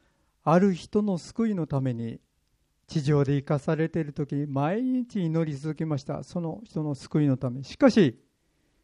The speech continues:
そのクリスチャンが地上で生かされている間には、その人は、その救われてほしいと思って祈っている人は主を信じなかったのです。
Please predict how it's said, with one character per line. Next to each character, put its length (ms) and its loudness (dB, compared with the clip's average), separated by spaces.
そ 240 6
の 100 8
ク 140 2
リ 160 4
ス 80 -18
チ 80 0
ャ 80 2
ン 80 -2
が 280 2
地 200 -6
上 240 4
で 140 2
生 100 -4
か 140 0
さ 140 -2
れ 140 0
て 120 -2
い 60 4
る 140 2
間 300 6
に 100 6
は、 380 8
そ 220 0
の 100 4
人 320 2
は、 300 2
そ 160 0
の 280 6
救 220 2
わ 60 8
れ 120 6
て 100 2
ほ 160 4
し 160 0
い 40 0
と 140 2
思 180 0
っ 60 -4
て 220 0
祈 260 4
っ 40 -16
て 180 6
い 40 6
る 80 4
人 200 2
は 220 6
主 180 0
を 80 4
信 260 -4
じ 120 0
な 120 2
か 100 4
っ 20 -2
た 160 2
の 100 2
で 100 -2
す。 140 -16